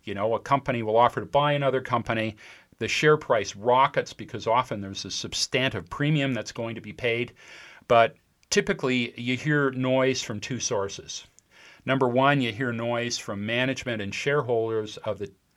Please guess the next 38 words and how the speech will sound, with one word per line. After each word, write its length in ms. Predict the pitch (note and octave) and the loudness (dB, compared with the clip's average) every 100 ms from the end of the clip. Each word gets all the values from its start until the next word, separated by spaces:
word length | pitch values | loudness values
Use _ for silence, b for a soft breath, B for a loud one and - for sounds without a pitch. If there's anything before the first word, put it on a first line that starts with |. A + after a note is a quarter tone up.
| - | -16
company 320 | - C3 A#2 | -10 -8 -8
that's 220 | G#2+ G2+ - | -10 -10 -12
to 100 | G2+ | -16
be 120 | G2+ | -14
taken 340 | - A#2 - | -6 -6 -6
over, 320 | G#2+ C3+ C#3 B B B B B | -4 -2 -2 B B B B B
where 380 | A2+ G#2+ G#2+ G#2+ | 4 6 6 2
they're 220 | G#2 C#3 C3+ | 2 4 4
saying, 360 | - A2 G#2 | 0 0 0
"No, 240 | A2+ A#2 A#2 | 4 4 4
no, 140 | G#2+ | 0
no, 180 | G2+ F#2 | -2 -2
we 120 | A#2 | 0
don't 120 | C3+ | 2
want 120 | C3+ C3 | 2 2
to 40 | |
be 100 | A#2 | -2
taken 280 | - G#2+ G#2+ | -4 -4 -4
over. 200 | G#2 G#2 | -4 -4
We 160 | A#2 | -4
think 200 | A#2+ A#2+ | -4 -4
we 80 | A#2 | -6
can 140 | G#2 G2 | -8 -6
do 140 | G2+ | -6
much 400 | G2 A#2 B2+ - | -4 -2 -2 0
better 260 | G#2+ G#2+ G2+ | 0 2 0
on 100 | F#2 | 0
our 180 | F#2+ | 0
own, 260 | A#2+ C#3 C#3 B B B | 2 2 -2 B B B
and 140 | G#2 G#2+ | -8 -4
we 100 | B2 | 0
have 160 | C3 | 0
the 60 | G#2+ | 0
capability 640 | - A2+ G#2+ G2 A2+ G#2+ F#2 | -2 -4 -4 -2 -2 -2 -6
to 80 | |
fight 480 | E2+ - A2+ G#2 - | -10 -2 -2 -2 -8
you 180 | G2 F2+ | -10 -6
off." 460 | F#2+ F2 D2+ - | -6 -6 -10 -16